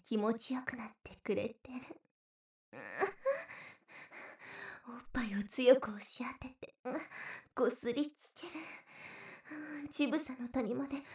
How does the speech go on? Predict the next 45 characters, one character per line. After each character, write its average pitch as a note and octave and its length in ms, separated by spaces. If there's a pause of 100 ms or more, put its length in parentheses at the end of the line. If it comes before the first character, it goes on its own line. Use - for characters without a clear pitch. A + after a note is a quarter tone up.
(200)
お C4 160
ち C4+ 200
ん E4+ 120
ち D#4 140
ん C4 60
を - 20
滑 - 420
ら D4+ 120
せ - 180
て、 - 180 (520)
し - 340
ご C#4 160
く。 - 60 (3000)
で C4 460
も、 A#3+ 180 (420)
お C#4 180
っ C#4 120
ぱ C4+ 140
い A#3+ 80
っ - 40
て - 180 (420)
柔 A3+ 200
ら C4 200
か D4+ 120
す D4+ 200
ぎ E4 140
る A4+ 80
わ F#4+ 140
よ D4+ 180
ね。 D#4 60 (1160)
ど B3 260
れ C4 120
だ A#3 120
け G3+ 120
押 F#3+ 120
し - 120
付 - 200
け - 60
て - 80 (160)
も、 A#3 120 (440)
刺 A#3 340
激 C4+ 160
は C#4 200
弱 B3+ 300
い。 C#4 40